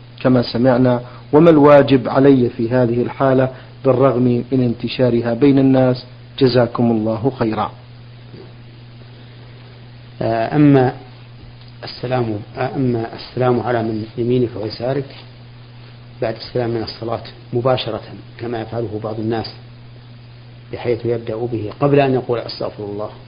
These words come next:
Speaker 2: وقبل أذكار الصلاة، فهذا لا شك أنه ليس، أنه ليس بمشروع،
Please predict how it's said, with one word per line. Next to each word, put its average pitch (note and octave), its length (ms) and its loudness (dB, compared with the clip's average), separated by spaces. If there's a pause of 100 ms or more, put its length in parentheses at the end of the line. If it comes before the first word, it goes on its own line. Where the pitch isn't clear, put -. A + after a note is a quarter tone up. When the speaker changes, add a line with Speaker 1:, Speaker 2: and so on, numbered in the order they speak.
(340)
Speaker 2:
وقبل B2+ 280 -6
أذكار A#2 360 -8
الصلاة، A2+ 380 -8 (120)
فهذا A#2+ 320 -8
لا D#3 100 -4
شك - 260 -14
أنه A2 380 -8 (1400)
ليس، C#3 240 -2 (240)
أنه B2+ 280 -4
ليس B2 180 -4
بمشروع، G#2 440 -12